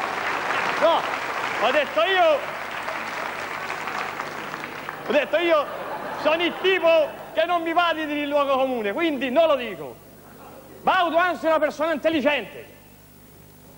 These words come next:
ma bravo, ordinato, pulito, si lava, marito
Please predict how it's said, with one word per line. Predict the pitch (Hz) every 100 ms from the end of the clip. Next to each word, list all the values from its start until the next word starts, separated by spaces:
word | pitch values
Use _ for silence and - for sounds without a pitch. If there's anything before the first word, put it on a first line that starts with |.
| - - -
ma | 269 262 233 - - -
bravo, | 320 285 185 143 - - - -
ordinato, | 233 233 247 285 339 262
pulito, | 226 294 311 302 311 311 - - - - - - -
si | -
lava, | 285 302 294 277 269 262 - - - - - - - - - -
marito | 285 320 320 294 294 285